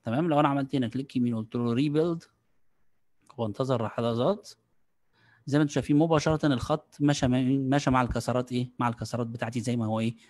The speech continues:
زي ما انا عايزه، تمام. هيبقى نفس الشيء بالنسبة لسطح البوتوم. لو انا عملت سطح بوتوم، نبتدي نعمل سطح بوتوم للكوريدور، بنختار الكوريدور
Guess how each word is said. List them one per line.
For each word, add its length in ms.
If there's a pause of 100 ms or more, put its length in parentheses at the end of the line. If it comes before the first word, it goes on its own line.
زي 160
ما 60
انا 80
عايزه، 260 (100)
تمام. 240 (220)
هيبقى 200
نفس 200
الشيء 220
بالنسبة 300
لسطح 280
البوتوم. 360
لو 100
انا 100
عملت 240
سطح 300
بوتوم، 380 (600)
نبتدي 260
نعمل 240
سطح 300
بوتوم 360
للكوريدور، 840
بنختار 380
الكوريدور 600